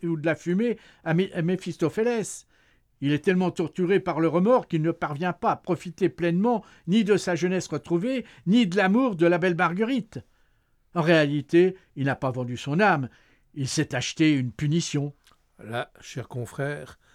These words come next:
Speaker 2: je m'incline bien bas. Le concept est on ne peut plus novateur et votre logique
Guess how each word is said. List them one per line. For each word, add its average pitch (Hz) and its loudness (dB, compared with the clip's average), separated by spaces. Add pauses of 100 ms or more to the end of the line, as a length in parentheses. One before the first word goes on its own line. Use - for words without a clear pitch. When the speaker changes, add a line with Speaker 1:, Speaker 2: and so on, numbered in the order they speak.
(240)
Speaker 2:
je 139 -2
m'incline 151 0 (100)
bien 143 0
bas. 117 -8 (640)
Le 180 10
concept 214 0
est 185 2
on 180 4
ne 180 0
peut 190 0
plus 196 0
novateur 190 2
et 135 0
votre 139 0
logique 156 -2